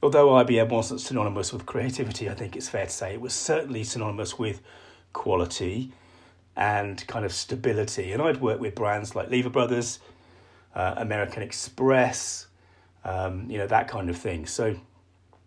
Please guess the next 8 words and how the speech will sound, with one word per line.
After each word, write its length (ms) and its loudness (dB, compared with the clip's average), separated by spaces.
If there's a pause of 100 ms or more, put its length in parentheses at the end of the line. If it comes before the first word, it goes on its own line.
(1080)
I 80 6
was 180 2
getting 300 4
into 140 -4
some 340 -2
meetings, 720 -4 (500)
and, 640 0
um, 360 0